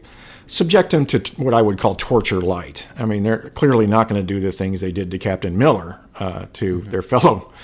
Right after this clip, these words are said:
Speaker 1: American servicemen, but they isolate, they starve, they put them in very small boxes, keep them in the dark for an extended period of time. Um, I've heard people tell me, uh, that have went through Sears School,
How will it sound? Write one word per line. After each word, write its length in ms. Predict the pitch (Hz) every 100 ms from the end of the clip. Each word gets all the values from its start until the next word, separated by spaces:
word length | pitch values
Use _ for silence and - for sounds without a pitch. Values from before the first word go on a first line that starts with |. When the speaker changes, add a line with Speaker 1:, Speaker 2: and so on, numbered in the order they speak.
| - - -
Speaker 1:
American 440 | 95 98 90 92
servicemen, 560 | 113 113 92 - 90 90
but 140 | 110
they 280 | - 156 147
isolate, 680 | 107 113 - 151 208 277 - -
they 140 | 87
starve, 680 | - - 104 127 175 220 - _ - - -
they 120 | - 92
put 220 | - 127
them 160 | 120
in 120 | 107 92
very 240 | 117 113
small 300 | - 110 113
boxes, 600 | 107 107 131 - 170 170
keep 200 | - 127
them 180 | 123 110
in 100 | 104
the 80 | 98
dark 380 | 90 127 151 -
for 160 | 156
an 80 | 143
extended 540 | 139 - 143 147 143 143
period 360 | 147 147 135
of 100 | 139
time. 460 | - 143 143 147 147
Um, 340 | 104 101 95
I've 160 | 107 -
heard 220 | 123 107
people 280 | 117 - 104
tell 200 | 117 110
me, 160 | 123
uh, 340 | 104 - - 101
that 200 | 107 98
have 180 | 101 -
went 240 | 110 113
through 260 | - 131 139
Sears 340 | - 92 87
School, 440 | - - 98 98